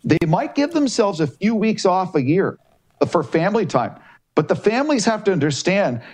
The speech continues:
that it's a twenty-four seven job, studying, film work, training, uh, you name it. It's, it's, everything is going in to make him the best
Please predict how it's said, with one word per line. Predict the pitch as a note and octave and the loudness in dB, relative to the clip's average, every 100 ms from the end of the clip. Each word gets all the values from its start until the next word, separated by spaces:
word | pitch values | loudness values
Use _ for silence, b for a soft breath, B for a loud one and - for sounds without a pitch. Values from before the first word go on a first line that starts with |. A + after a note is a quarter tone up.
| B | B
that | C#3 E3+ | 0 2
it's | G3 | 2
a | |
twenty-four | G#3+ - A3 B3 A3+ G#3+ | 0 0 0 2 0 2
seven | G#3 F3+ D#3+ | 2 2 2
job, | E3 E3 A2 - - | 2 0 -4 -10 -14
studying, | - - F#3+ F#3+ D3 G#2 - _ | -10 0 0 2 -2 -6 -12 _
film | F#3 G3+ F3 | 0 0 0
work, | G#2+ F2+ _ | -2 -4 _
training, | - F3+ G#3 F#3+ A2+ - _ _ _ - | -4 0 0 0 -2 -6 _ _ _ -6
uh, | - | -2
you | F#3 D3+ A#3 | 0 2 2
name | B3+ C4+ E4+ | 2 0 0
it. | A#3 - _ | -2 -4 _
It's, | F#3 F#3 - | -2 0 0
it's, | G3 - | -2 0
everything | G3+ A#3 C#4 C4 A#3 | 0 0 0 2 2
is | G#3+ | 0
going | - G#3+ G#3 | 0 -2 0
in | G#3 | 2
to | D#3 | 2
make | C#3+ E3+ A3 | 2 0 0
him | - F#3+ F#3 - _ _ | 0 2 0 -4 _ _
the | C#3 | 0
best | B2+ F#3+ F#3 | 0 -2 -2